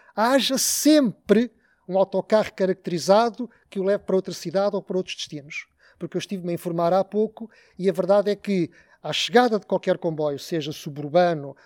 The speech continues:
seja o Intercidades ou o Alfa, nas duas cidades, não há garantia de que esteja lá um autocarro. E, portanto, se nem isso neste momento está a fazer, porque é que já se quer partir para um B R T?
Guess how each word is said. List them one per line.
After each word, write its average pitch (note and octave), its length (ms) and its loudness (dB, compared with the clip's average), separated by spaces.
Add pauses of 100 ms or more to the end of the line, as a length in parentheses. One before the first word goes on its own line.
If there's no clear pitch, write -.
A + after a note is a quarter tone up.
(120)
seja D#3 280 -8
o D#3 40 -6
Intercidades D#3 680 -2
ou D#3 200 -2
o D#3 80 2
Alfa, C#3+ 360 -4
nas E3+ 280 -4
duas D#3+ 240 -6
cidades, G3+ 480 -2 (340)
não G#3 220 4
há B3+ 160 6
garantia G#3 600 4
de - 60 -10
que - 80 -16
esteja F3+ 260 -6
lá F3 140 0
um D#3+ 80 -2
autocarro. D3 560 -10 (320)
E, A3 80 -2
portanto, - 460 0 (240)
se - 240 2
nem D#4 340 10
isso - 220 6
neste C4+ 260 2
momento G#3 220 2
está - 260 2
a A#3+ 60 4
fazer, B3+ 580 0 (180)
porque A#3 200 -6
é B3 40 0
que - 120 -12
já A#3+ 100 -2
se - 140 -6
quer A3+ 260 0
partir A3 320 -4
para A3 160 0
um A3 80 -2
B G#3+ 80 4
R A3 220 0
T? D3+ 320 -6